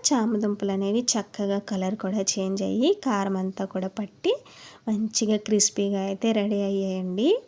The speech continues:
ఈ విధంగా ఫ్రై చేసుకుంటే చాలా అంటే చాలా బాగుంటది. సైడ్ డిష్‌గా బాగుంటది,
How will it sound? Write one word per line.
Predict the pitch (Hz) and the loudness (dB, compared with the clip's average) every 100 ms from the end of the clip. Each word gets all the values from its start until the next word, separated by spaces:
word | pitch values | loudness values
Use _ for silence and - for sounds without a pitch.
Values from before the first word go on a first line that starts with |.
| - - - - | -20 -20 -16 -2
ఈ | 226 226 | 2 4
విధంగా | 220 208 202 220 | 4 2 0 0
ఫ్రై | 220 196 | 0 -2
చేసుకుంటే | 190 190 185 - 202 202 285 381 - | 0 -2 -2 -2 -6 0 2 2 0
చాలా | 226 190 185 202 | -2 -2 -2 0
అంటే | 196 196 | 0 -2
చాలా | 220 233 196 190 | -2 -2 0 -2
బాగుంటది. | 190 180 180 180 226 339 415 | -2 -4 -4 -4 2 4 4
సైడ్ | - 233 196 | 2 2 2
డిష్‌గా | 190 - - 196 | 2 0 -2 0
బాగుంటది, | 190 190 185 185 185 190 | 0 -2 -2 -4 0 2